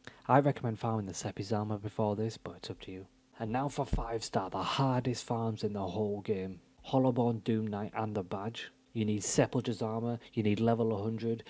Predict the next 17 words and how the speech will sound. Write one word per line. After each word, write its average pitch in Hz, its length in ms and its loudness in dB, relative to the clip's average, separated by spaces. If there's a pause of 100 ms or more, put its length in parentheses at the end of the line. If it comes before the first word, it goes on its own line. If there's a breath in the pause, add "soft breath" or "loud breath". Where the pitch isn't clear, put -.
you 113 100 0
need 104 140 2
Necrotic 104 460 -4
Sword 104 180 -2
of 98 140 -6
Doom, 110 340 -2
and 127 380 4
a 104 80 -2
lot 107 560 -6
more. 101 320 -8 (240)
And 107 140 0
last 123 280 2
but 123 80 4
not 113 220 0
least, 104 380 -8 (200 loud breath)
the 101 140 -4
Ascended 107 800 2